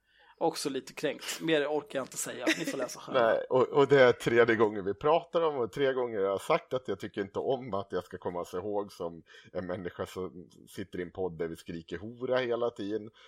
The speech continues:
Speaker 2: Och vi har skrattat åt det två gånger tidigare. Det är inte roligt längre.
Speaker 1: <laughs>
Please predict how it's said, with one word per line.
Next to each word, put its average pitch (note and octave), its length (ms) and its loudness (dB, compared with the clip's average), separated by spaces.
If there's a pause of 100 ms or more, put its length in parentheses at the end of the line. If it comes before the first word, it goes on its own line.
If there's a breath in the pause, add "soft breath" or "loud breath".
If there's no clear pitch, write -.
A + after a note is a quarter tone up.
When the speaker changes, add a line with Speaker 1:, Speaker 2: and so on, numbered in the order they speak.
(120 loud breath)
Speaker 2:
Och G2+ 140 -4
vi F2+ 100 0
har E2 80 0
skrattat - 400 -6
åt A#2 160 -2
det B2 80 -4
två A2 240 -6
gånger G2+ 260 -6
tidigare. F#2 480 -2
Det F2 100 -6
är G2 60 -4
inte F2+ 160 -8
roligt F#2+ 560 -2
längre. D#4 380 -6
Speaker 1:
<laughs> D4+ 40 -6